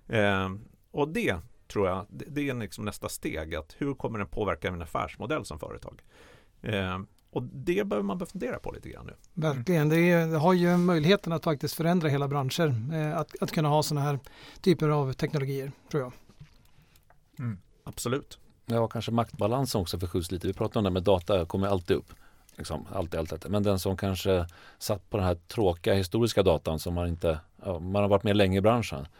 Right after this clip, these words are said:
Speaker 4: Det är svårare att vara uppstickare nu, i min känsla. För liksom, du är en startup med
Speaker 1: Mm.
Speaker 4: noll historik och noll data.
Speaker 1: Ja.
Speaker 4: Eh, då måste du skaffa den någonstans. Antingen må du stjäla den och t-,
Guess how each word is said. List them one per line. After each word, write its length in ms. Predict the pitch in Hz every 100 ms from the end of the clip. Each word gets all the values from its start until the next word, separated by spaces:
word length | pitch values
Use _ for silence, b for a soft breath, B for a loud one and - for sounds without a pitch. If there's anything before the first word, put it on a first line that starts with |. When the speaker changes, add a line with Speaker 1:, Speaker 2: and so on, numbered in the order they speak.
| b b b
Speaker 4:
Det 60 | -
är 40 |
svårare 320 | 92 127 110 127
att 40 |
vara 100 | 131
uppstickare 440 | - - 143 120
nu, 100 | 85
i 60 | 78
min 160 | 78 82
känsla. 360 | 80 - - - b b b
För 100 | -
liksom, 220 | 101 90 95
du 80 |
är 40 | 120
en 80 | 98
startup 500 | 113 117 - 85 -
med 140 | 104
Speaker 1:
Mm. 40 | 104 120
Speaker 4:
noll 140 | 92
historik 480 | 90 - 107 101 85
och 80 | 95
noll 240 | 98 98
data. 420 | 95 87 117 85 -
Speaker 1:
Ja. 200 | 143 110 b _ - - - _
Speaker 4:
Eh, 260 | 101 95 95
då 160 | 95 110
måste 260 | 127 -
du 220 | 117 101
skaffa 400 | 98 - 107 -
den 140 | 117 82
någonstans. 520 | 80 82 65 82 -
Antingen 360 | - 98 127 139
må 120 | 131
du 60 | 110
stjäla 320 | 117 98 101
den 180 | 147 147
och 320 | 98 92 107
t-, 80 | -